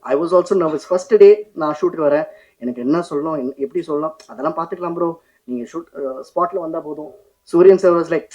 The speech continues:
"ப்ரோ, நீங்க கரெக்டா ஒரு கேரக்டர் மாதிரியே இருக்கீங்க, அப்படியே வாங்க, ஒண்ணுமே பேசாதீங்க,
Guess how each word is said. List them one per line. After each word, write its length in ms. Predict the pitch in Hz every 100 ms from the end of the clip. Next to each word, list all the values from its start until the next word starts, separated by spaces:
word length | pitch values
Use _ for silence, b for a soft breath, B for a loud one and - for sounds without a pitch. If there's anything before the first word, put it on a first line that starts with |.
| - _ _ -
"ப்ரோ, 120 | 170 175
நீங்க 260 | 139 135 123 _
கரெக்டா 280 | 165 190 -
ஒரு 140 | 202 170
கேரக்டர் 400 | 175 190 208 185
மாதிரியே 240 | 175 190
இருக்கீங்க, 380 | 180 160 175 -
அப்படியே 360 | 156 143 190 180
வாங்க, 220 | 156 139
ஒண்ணுமே 280 | 131 151 190
பேசாதீங்க, 540 | 180 156 160 139 139